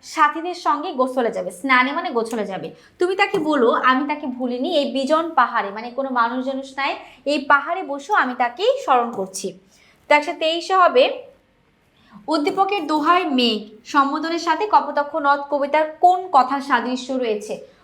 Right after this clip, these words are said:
উত্তর হচ্ছে, দেখো, "জুড়াই গ্রামে ভ্রান্তির ছলনে না, দুগ্ধ স্রোতরূপী তুমি", এটাও না। এই মিনতি গাবে বঙ্গজনে, যেমন যক্ষ মেঘকে, আহ, মিনতি করে দোহাই দিয়ে বলেছে, "তুমি শুনো, প্লিজ বলো।"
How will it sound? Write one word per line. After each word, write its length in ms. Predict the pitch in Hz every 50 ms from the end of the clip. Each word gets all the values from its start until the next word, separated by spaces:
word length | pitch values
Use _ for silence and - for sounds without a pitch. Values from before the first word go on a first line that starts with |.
| _ _
উত্তর 220 | 285 285 294 311 311
হচ্ছে, 200 | 320 311 320 311
দেখো, 420 | 247 233 226 339 403 403 - - - - - _
"জুড়াই 320 | 254 302 330 330 330 320 330
গ্রামে 240 | 330 311 311 311 277
ভ্রান্তির 420 | 254 269 254 247 254 294 294 285
ছলনে 380 | - 302 269 240 254 254 277 269
না, 360 | 247 220 214 233 320 370 311
দুগ্ধ 260 | 302 294 254 - -
স্রোতরূপী 480 | 294 302 - 277 269 277 277 262 254 269
তুমি", 240 | 262 269 254 - 208
এটাও 180 | 214 247 240
না। 200 | 247 277 349 349 - - - 302
এই 120 | 339 339
মিনতি 360 | 339 339 339 359 349 392 370
গাবে 200 | 330 359 349 359
বঙ্গজনে, 600 | 294 277 262 254 247 233 262 254 254 240 214 208
যেমন 300 | 208 277 302 349 330 339 - - - _ 247
যক্ষ 400 | 262 294 294 294 - - - 427
মেঘকে, 1000 | 453 440 359 302 285 285 302 330 349 - - - - 277 269 311 427 - - - - - - _ _
আহ, 360 | - 233 247 247 240 233 240
মিনতি 420 | 262 262 294 320 359 415 427 427 415
করে 280 | - 349 311 262 233
দোহাই 420 | 208 247 269 262 269 349 370 381 311
দিয়ে 120 | 330 320
বলেছে, 300 | 262 254 254 240 240 269
"তুমি 200 | 254 320 302 359
শুনো, 400 | 349 - - 392 381 339 262 208
প্লিজ 420 | - - - 320 370 349 294 269 254
বলো।" 420 | 339 339 320 254 202 - -